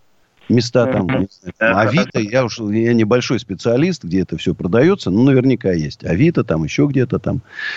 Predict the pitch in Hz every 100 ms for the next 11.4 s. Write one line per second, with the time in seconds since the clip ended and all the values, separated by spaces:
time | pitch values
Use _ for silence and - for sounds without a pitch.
0 | - - _ _ _ 180 214 104 190 277
1 | - 262 226 190 175 - 175 214 214 170
2 | 147 131 113 - 123 123 - _ _ _
3 | _ _ _ _ _ _ _ _ 127 127
4 | 160 156 139 175 254 262 185 233 233 175
5 | 175 165 165 - 190 175 165 170 165 180
6 | - 233 226 135 127 139 151 156 160 160
7 | 220 180 104 - _ 127 131 185 180 -
8 | 98 95 92 101 113 180 170 120 - -
9 | 98 95 92 117 151 127 120 - 196 -
10 | - 98 107 147 - 87 - 101 98 80
11 | 92 95 80 78